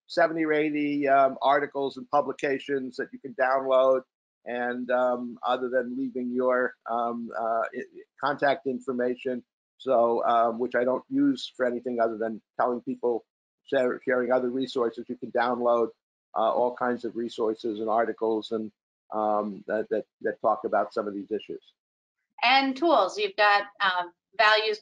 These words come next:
Speaker 2: cards. You've created
Speaker 1: Right.
Speaker 2: a lot of different helpful tools. Again, back to the first step being having those conversations. And sometimes
Speaker 1: Right.
Speaker 2: you need conversation aids, which I think you've created some great ones that can be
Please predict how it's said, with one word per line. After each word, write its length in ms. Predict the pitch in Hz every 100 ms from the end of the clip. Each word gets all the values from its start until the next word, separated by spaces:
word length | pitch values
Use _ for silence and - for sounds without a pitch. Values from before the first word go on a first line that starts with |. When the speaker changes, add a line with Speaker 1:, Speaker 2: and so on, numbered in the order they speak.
| 233
Speaker 2:
cards. 480 | 208 202 202 196
You've 200 | 214 196
created 420 | - 214 202 196 190
Speaker 1:
Right. 160 | 180 180
Speaker 2:
a 340 | _ _ -
lot 260 | 214 220 202
of 80 | 226
different 260 | 226 214
helpful 640 | 208 202 202 220 208 196 -
tools. 440 | 214 196 180 - - _ 214
Again, 380 | 202 208 185 180
back 260 | 185 190 -
to 80 |
the 160 | 190 190 -
first 200 | 190 -
step 220 | 202 175 -
being 280 | 185 180 170 220
having 320 | 208 202 196
those 220 | 185 180
conversations. 840 | 196 185 175 196 185 185 170 170 156 _ _ -
And 120 | 214
sometimes 520 | 220 254 262 262 233
Speaker 1:
Right. 60 | 233
Speaker 2:
you 40 |
need 340 | 226 - 208 - _ _ -
conversation 640 | 247 226 226 220 208 214 196
aids, 360 | 180 170 160 180
which 180 | 180 -
I 80 | 185
think 200 | 196 -
you've 160 | 196 - -
created 280 | 208 190 175
some 220 | 190 175
great 280 | 185 180 180
ones 420 | 185 175 175 -
that 220 | 180 165 -
can 100 | 190
be 300 | 175 170 165